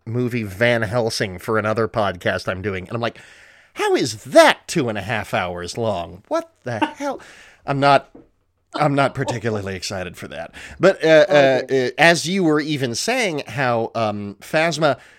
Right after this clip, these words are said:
Speaker 1: uh, uh, I, I don't know if you've listened to the other interviews, but, like, um, the whole, uh, every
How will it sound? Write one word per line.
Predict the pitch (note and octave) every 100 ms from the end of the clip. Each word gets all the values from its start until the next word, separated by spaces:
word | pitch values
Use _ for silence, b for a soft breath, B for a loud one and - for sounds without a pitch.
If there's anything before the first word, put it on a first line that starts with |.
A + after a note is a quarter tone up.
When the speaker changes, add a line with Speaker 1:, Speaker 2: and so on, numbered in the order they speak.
| b -
Speaker 1:
uh, |
uh, | B2 G#2 - A2 G2+ G2+ - A#2
I, | A#2
I |
don't | A#2+
know | A2+
if | G#2
you've | G#2+ G2+
listened | C#3 D3+ B2+
to |
the | A#2
other | A2 A2
interviews, | C3 D3+ B2 A2 F#2+
but, | - A#2+
like, | A#2+ A2 F#2+ - b b _ -
um, | A2+ G2 F#2+ F2 - -
the | B2+
whole, | C#3+ C#3 B2+ A#2 G#2+ b b b -
uh, | A2 G2+ G2 _ -
every | D3 B2 C#3 A#2 A#2